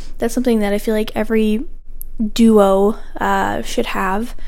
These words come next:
And it's, you know, it's a very interesting kind of dynamic to bring into a life that, you know,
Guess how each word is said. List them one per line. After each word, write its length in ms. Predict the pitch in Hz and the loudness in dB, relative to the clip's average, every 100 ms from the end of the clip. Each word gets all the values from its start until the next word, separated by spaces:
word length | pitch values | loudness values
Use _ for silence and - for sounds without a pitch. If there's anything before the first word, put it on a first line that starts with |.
| - - - - - | -6 -8 -8 -8 -6
And 480 | 214 202 202 202 196 | -6 -4 -4 -4 -4
it's, 500 | 202 202 - - - - | -4 -4 -4 -6 -8 -8
you 160 | 294 226 | -6 -4
know, 120 | 196 | -4
it's 140 | 208 226 | -2 -2
a 40 | |
very 280 | 214 214 208 | 0 0 0
interesting 720 | 208 226 - 208 202 202 208 | -2 -4 -6 -4 -4 -2 -4
kind 260 | - 226 214 | -2 0 2
of 60 | |
dynamic 580 | 208 208 208 202 208 - | 0 0 0 0 -4 -6
to 340 | - 214 208 - - - - - - | -4 -2 -2 -4 -8 -6 -6 -6 -4
bring 280 | 214 233 220 | 2 4 6
into 600 | 220 - 208 202 208 - - - - | 4 2 0 0 -2 -4 -6 -6 -4
a 60 | 202 | -2
life 280 | 185 202 - | -2 -2 -2
that, 220 | - - - - - 254 - | -2 -4 -6 -8 -8 -4 -2
you 120 | 233 | 0
know, 200 | - 247 | 0 -2